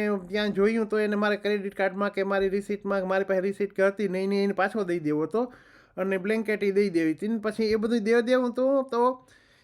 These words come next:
ઈ કે, "તે આ હું કામ?" ઈ કે, તો કે, "મારે," ઈ કે, "આ કંઈ કામનું નહોતું," ઈ કે, "વસ્તુ તો કંઈ કામની નહોતી ને ઈ બિચારી લઈ લીધી એમ, ચોરી કરીને."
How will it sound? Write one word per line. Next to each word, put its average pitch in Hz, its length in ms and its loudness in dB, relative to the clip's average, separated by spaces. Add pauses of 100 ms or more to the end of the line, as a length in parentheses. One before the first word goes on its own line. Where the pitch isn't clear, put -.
ઈ 220 60 -6
કે, 254 120 2
"તે 277 140 2
આ 277 120 6
હું 262 180 0
કામ?" 262 240 4
ઈ 220 100 0
કે, 202 140 2
તો 220 320 2
કે, 226 140 -2
"મારે," 247 360 4
ઈ - 20 0
કે, 254 120 0
"આ 254 80 4
કંઈ 262 160 0
કામનું 262 440 4
નહોતું," 226 300 2
ઈ 185 100 0
કે, 180 140 2
"વસ્તુ 180 400 0
તો 233 300 0
કંઈ 226 320 0
કામની 226 500 2
નહોતી 269 400 2
ને 269 240 4
ઈ - 20 2
બિચારી 269 400 2
લઈ 247 220 4
લીધી 196 300 2
એમ, 156 260 2
ચોરી 190 260 2
કરીને." 143 400 -2